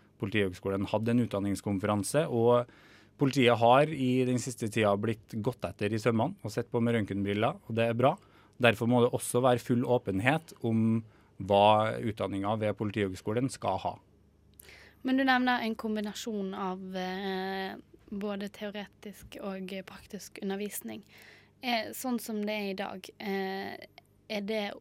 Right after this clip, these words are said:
Speaker 2: optimalt?
Speaker 1: Det har jo vært debattert i veldig lang tid, og av veldig mange. Eh, det må i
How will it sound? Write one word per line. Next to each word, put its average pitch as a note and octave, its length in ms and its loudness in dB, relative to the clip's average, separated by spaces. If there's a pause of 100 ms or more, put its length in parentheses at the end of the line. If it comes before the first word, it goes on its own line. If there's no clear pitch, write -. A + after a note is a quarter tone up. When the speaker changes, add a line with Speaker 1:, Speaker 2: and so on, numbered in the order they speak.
(140)
Speaker 2:
optimalt? A3+ 840 -4 (1300)
Speaker 1:
Det B2+ 200 8
har D#3+ 200 10
jo B2+ 100 8
vært C#3 420 4
debattert B2+ 580 6
i C3+ 100 6
veldig C3 280 6
lang A#2 160 4
tid, D#3+ 260 4 (240)
og C3 220 6
av C3 80 4
veldig C3 240 6
mange. C3+ 340 6 (300)
Eh, B2+ 920 4 (420)
det A#2+ 640 6 (2000)
må A#2+ 680 6 (320)
i A#2+ 420 2